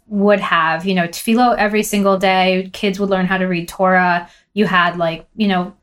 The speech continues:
b'nai mitzvahs that you were doing, and there were celebrations at the school, and especially at Schechter, growing up, like, you know, you had, you would get your first Siddur in first grade, you would get your first Tanakh in second grade, all that kind of stuff. But for Gann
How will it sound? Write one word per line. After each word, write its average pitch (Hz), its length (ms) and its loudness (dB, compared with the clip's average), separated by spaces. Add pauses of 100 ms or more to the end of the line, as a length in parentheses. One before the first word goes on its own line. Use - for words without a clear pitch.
b'nai 208 320 2
mitzvahs 202 600 0
that 190 80 -2
you 196 160 0
were 202 80 0
doing, 190 420 0
and 180 340 -2
there 196 120 2
were 190 80 2
celebrations 196 680 0
at 185 80 -6
the 190 60 -8
school, 220 420 0
and 185 140 0
especially 214 400 -2
at - 80 -4
Schechter, 180 600 -2 (340)
growing 190 220 2
up, 175 240 -2
like, 165 260 -4
you - 220 -6
know, 180 160 -2
you 185 160 -2
had, 180 360 -2 (560)
you 202 120 0
would 196 160 2
get 190 340 0
your 214 180 -4
first 190 320 -4
Siddur 220 520 4
in 190 100 -6
first 185 320 -6
grade, 208 240 0
you 190 80 -2
would 180 140 -2
get 170 120 0
your 185 120 0
first 185 340 -6
Tanakh 220 380 0
in 185 120 -4
second 233 340 0
grade, 202 260 0
all 202 200 0
that 214 140 -2
kind 208 160 -6
of 196 60 -4
stuff. 190 280 -4 (160)
But 190 360 0 (880)
for 226 120 0
Gann 233 760 2